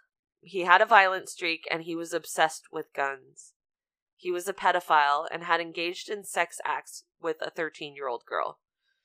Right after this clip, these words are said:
He posted a lot online about the Delphi murders,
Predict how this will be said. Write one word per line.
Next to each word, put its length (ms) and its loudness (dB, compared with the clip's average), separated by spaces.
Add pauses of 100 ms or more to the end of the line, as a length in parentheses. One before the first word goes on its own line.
(200)
He 180 -10
posted 420 2
a 60 2
lot 360 8
online 480 0
about 280 -2
the 80 -6
Delphi 400 0
murders, 720 -6